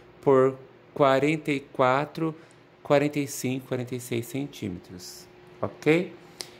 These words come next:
Eu vou pegar aqui o segundo tapete e esse sim foi confeccionado por mim. E aqui o segundo modelo, nós temos também o tapete rendado, é o mesmo modelo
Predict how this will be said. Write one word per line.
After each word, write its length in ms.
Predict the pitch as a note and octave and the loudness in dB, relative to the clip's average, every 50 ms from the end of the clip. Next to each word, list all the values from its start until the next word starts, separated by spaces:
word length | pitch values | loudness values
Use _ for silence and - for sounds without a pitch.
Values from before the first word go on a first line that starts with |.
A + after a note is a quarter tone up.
| - - | -8 -2
Eu 80 | - B2+ | 2 2
vou 80 | C#3 | 2
pegar 240 | C3+ C#3 D3 C#3 C3 | 2 2 2 2 2
aqui 180 | B2+ C3 - C#3 | 2 0 0 -2
o 60 | C3 | -2
segundo 760 | B2 - C#3 C3 A2+ G#2+ A2+ G#2+ G#2+ A2+ B2+ C3+ D3+ D#3 D#3 D#3 - - - | -2 0 -2 -2 -2 0 -2 -2 0 -2 -2 -4 -4 -6 -6 -8 -14 -12 -8
tapete 800 | - A#2 - - - - A2 G2+ G2 G#2 - - - E3 F3 E3+ - - - - - - - - - | -8 -8 -8 -8 -6 -4 -2 -2 -2 -4 -6 -8 -6 -6 -6 -6 -10 -18 -20 -20 -20 -20 -20 -10 -2
e 160 | - B2 B2 C3 | 2 4 4 4
esse 180 | C3+ C3 - | 4 2 -4
sim 300 | - - - C3+ C3 C3 | -8 -6 -4 -2 -2 -2
foi 240 | C3 - - C#3 C3 | -4 -4 -2 -2 -2
confeccionado 720 | B2+ - - C3+ B2 - C3+ - - - C3 A#2+ A#2 A#2 | -2 -4 -6 -6 -4 -4 -6 -6 -6 -4 -2 -2 -2 -2
por 180 | - - D3+ D#3 | -2 0 0 0
mim. 160 | C3+ A2 - - - - - - - - - - | 0 0 -4 -8 -12 -16 -18 -18 -18 -16 -4 4
E 80 | F3 D3+ | 6 6
aqui 240 | D3+ D#3 D#3 - C#3+ | 6 6 4 2 0
o 80 | C3+ | 0
segundo 400 | C3+ - - C3 A2 A#2 A#2 A#2 | 0 0 -2 -2 0 0 0 0
modelo, 720 | A#2 A#2 C3 D3 C3+ C#3+ D3 C#3 C#3 C#3+ D3+ D#3 F3 F3 F3 D#3+ | 2 2 2 2 4 6 6 6 6 6 4 2 0 0 -2 -2
nós 260 | D#3 C3 B2+ B2+ - | -2 -2 -2 -2 -2
temos 400 | - - B2 A2+ A2+ A2+ A#2 A#2 | -2 0 0 0 2 0 -4 -4
também 560 | - - B2 A#2 G#2+ G2+ G#2 F#2 F#2 F#2 G2 - - - - - - - - - | -4 -4 -2 -2 0 2 2 2 0 -2 -6 -10 -16 -20 -20 -20 -20 -20 -12 -4
o 140 | - B2+ C3 | -2 -2 -2
tapete 680 | C3 C3 B2 A#2 A#2+ - - A#2+ A2 G#2 - - A#2 | -2 -2 -6 -6 -6 -4 -4 -2 -2 -2 -4 -8 -10
rendado, 840 | A2+ G#2 A2+ C#3 D3 E3 E3 C3 A2 G#2 G2+ G2 G2 G#2 G#2+ B2+ C3+ | -6 -2 2 2 2 2 2 2 2 2 2 2 0 0 2 4 4
é 80 | A#2+ A2+ | 4 4
o 40 | |
mesmo 300 | A2 A2+ B2 A#2+ - B2+ | 4 2 0 -2 -2 -4
modelo 540 | A#2+ A#2 A2+ G#2 G2 G2+ G2+ G2 F#2+ G2 G#2 | -2 -2 -2 0 2 2 2 2 2 -2 -8